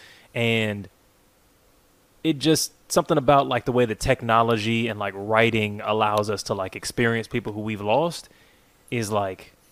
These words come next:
some wild shit. And it hurts,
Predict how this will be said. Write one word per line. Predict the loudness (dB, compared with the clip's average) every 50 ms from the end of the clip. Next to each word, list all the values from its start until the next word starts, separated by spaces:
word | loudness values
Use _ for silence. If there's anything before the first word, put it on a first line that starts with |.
| _ _ _ _ _ _ _ _ _ _ _ _
some | -8 -6 -4 -4 -4 -6 -6
wild | -4 -2 0 0 2 0 0 -2 -4 -6
shit. | -8 -8 -8 -8 -10 -12 -14 _ _ _ _ _ _ _ _ _ _
And | -2 0 2
it | 2 2 2
hurts, | 2 2 2 2 2 -2 -4 -8 -14 -14 -16 -16